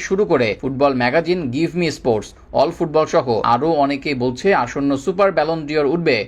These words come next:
লিওনেল মেসির হাতে। সবার মতেই সবচেয়ে ফেভারিট আর্জেন্টাইন এই খুদে জাদুকর।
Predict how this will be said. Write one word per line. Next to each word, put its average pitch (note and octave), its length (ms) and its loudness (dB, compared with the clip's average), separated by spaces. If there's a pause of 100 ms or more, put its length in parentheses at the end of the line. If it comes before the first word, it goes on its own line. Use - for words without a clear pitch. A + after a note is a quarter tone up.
(160)
লিওনেল C#3+ 400 2
মেসির B2+ 340 0
হাতে। G#2 200 -2 (140)
সবার B2 300 2
মতেই E3+ 280 0
সবচেয়ে C#3+ 340 -2
ফেভারিট D3 340 0 (100)
আর্জেন্টাইন B2 460 0 (320)
এই A#2 140 -2 (100)
খুদে C#3+ 320 0
জাদুকর। G#2+ 360 0